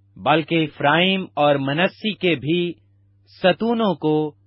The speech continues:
टुकड़े-टुकड़े किया, और यसीरतों को काट डाला,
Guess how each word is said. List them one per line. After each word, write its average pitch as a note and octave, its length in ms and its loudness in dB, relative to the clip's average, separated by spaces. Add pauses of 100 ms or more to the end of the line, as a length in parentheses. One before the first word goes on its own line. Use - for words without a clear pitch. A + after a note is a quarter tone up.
(360)
टुकड़े-टुकड़े F3 800 0
किया, C3 360 -4 (920)
और D3 220 6
यसीरतों G#3+ 680 0
को G3 300 0
काट F3 400 2
डाला, D#3+ 520 4